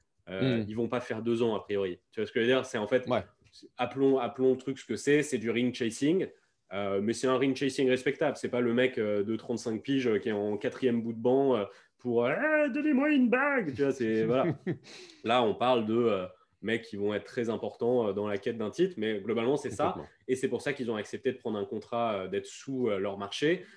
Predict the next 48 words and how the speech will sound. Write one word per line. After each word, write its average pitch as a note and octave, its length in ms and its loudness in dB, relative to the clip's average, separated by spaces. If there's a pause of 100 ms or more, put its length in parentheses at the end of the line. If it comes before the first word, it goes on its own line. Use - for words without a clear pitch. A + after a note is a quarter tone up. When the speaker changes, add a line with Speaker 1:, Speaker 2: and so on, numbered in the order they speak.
(200)
Speaker 1:
Euh, F#2+ 100 -4
d'ailleurs, G#2 320 0
tu - 120 -10
vois, G#2 380 -2
Harrell, A#2 280 0
le G2+ 240 0
montant A2 240 -4
n'a G#2 60 -4
pas A2 120 -4
filtré, A#2 380 -4
mais G#2 80 -4
apparemment, G2+ 420 -4
il A2 80 -2
avait F#2+ 140 -2
une G2 100 -6
grosse A2+ 300 -6
offre, A#2+ 240 -4
euh, F#2+ 160 -6
des G#2 100 -4
Hornets G#2+ 300 0 (420)
et G#2 80 -8
il G#2 80 -4
a G2+ 60 0
décidé G#2 400 -4
de - 40 -16
faire G2 140 -8
une G2 140 -2
année, G#2+ 260 -2
euh, G2+ 80 -2
à E2+ 720 -12
un G#2 160 -4
plus - 320 -12
un A2+ 120 -4
avec, F#2+ 280 -6
euh, F#2 80 -6
les F#2 140 -8
Lakers. C#3 480 -4 (720)
Les B2+ 180 0
deux, D3+ 180 2
ça D3 160 -2
m'étonnerait B2 440 0
qu'ils A#2+ 140 -10
fassent A2+ 280 -6
leur, G#2 220 -2
euh, F2 600 -8
leurs G2 240 -8
deux G#2 200 -4
ans. B2 240 -4